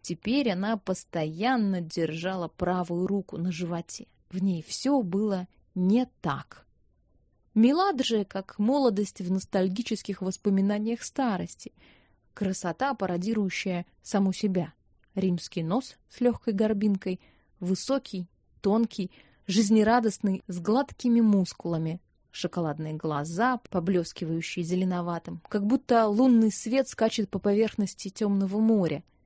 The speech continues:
Обезоруживающая улыбка, крупные белые зубы. В школе Гленнард Оук люди делились по национальности на чёрных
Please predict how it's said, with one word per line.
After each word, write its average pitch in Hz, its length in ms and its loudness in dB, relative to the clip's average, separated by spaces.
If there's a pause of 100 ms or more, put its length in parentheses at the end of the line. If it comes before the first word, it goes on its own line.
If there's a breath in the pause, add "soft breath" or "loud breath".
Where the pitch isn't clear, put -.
(260)
Обезоруживающая 214 1400 2
улыбка, 190 680 -2 (440)
крупные 233 580 0
белые 196 480 0
зубы. 165 460 -4 (720)
В - 80 -10
школе 311 560 6
Гленнард 226 800 4
Оук 339 500 4 (160)
люди 240 320 8
делились 240 580 2 (220)
по 240 100 4
национальности 262 880 4
на 190 300 2
чёрных 311 500 0